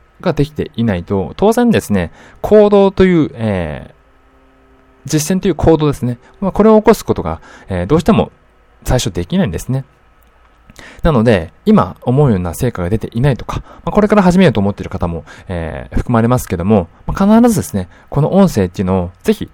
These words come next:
最初に、えー、聞いてみてください。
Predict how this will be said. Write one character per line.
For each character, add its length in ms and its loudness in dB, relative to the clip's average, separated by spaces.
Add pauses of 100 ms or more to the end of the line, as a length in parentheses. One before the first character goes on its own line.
(280)
最 320 -2
初 140 0
に、 200 4 (220)
え 520 -6
ー、 40 -16
聞 180 -2
い 40 -2
て 300 -2
み 120 0
て 160 -8 (100)
く 100 -12
だ 80 0
さ 120 -6
い。 80 -14